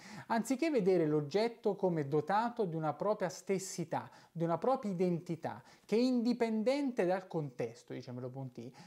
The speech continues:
dobbiamo abituarci a vedere i contorni dell'oggetto come sfumati e l'oggetto come facente parte, influire di un contesto. Quindi il sasso non ha dei contorni come se qualcuno li avesse disegnati a matita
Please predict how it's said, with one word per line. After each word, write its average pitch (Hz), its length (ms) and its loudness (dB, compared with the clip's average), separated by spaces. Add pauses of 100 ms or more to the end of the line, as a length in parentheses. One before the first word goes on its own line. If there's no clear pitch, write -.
(100)
dobbiamo 233 460 2
abituarci 170 840 -2
a 185 160 -2
vedere 147 640 0 (220)
i 202 160 -10
contorni 190 680 0
dell'oggetto 135 720 -6
come 233 260 -4
sfumati 208 880 -4 (200)
e 202 160 0
l'oggetto 208 600 -2
come 202 540 -4 (120)
facente 233 420 -2
parte, 127 580 -6
influire 202 800 0
di 147 60 -4
un 139 120 -4
contesto. 127 680 -8
Quindi 202 200 0
il 202 140 -6
sasso 151 460 0
non 180 200 0
ha 247 120 0
dei 160 180 0
contorni 151 760 0 (320)
come 175 240 2
se 160 320 -2
qualcuno 165 340 -2
li 151 60 2
avesse 147 320 -4
disegnati 139 680 -4
a - 20 -4
matita 139 640 -2